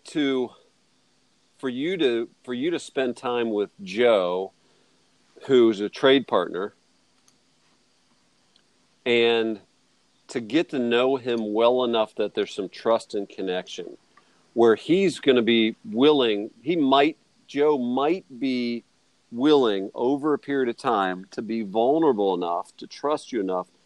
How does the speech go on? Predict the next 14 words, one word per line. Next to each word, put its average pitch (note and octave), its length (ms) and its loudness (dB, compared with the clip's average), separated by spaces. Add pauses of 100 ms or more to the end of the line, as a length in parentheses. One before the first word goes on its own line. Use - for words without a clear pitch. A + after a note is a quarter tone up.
(240)
to A#2 80 -12
share A#2+ 400 0
a G#2+ 60 0
vision, G#2 640 0 (260)
some G#2+ 260 -6
vi-, A#2+ 260 4
a A2+ 120 -4
vision G#2+ 380 0
that G2+ 160 -2
he A#2 200 -8
has G#2+ 320 0
for F2+ 260 -4
his F2 140 -8
life. F2 340 0